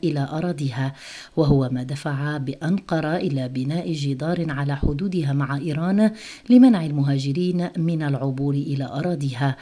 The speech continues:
وتشير الصحيفة إلى أنه بحلول شهر يوليو كان ما بين خمسمائة وألف أفغاني،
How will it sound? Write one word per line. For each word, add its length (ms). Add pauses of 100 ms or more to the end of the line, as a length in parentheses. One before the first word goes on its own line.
(320)
وتشير 440
الصحيفة 560
إلى 240
أنه 640
بحلول 600
شهر 340
يوليو 560 (340)
كان 440
ما 120
بين 460
خمسمائة 1200
وألف 440
أفغاني، 800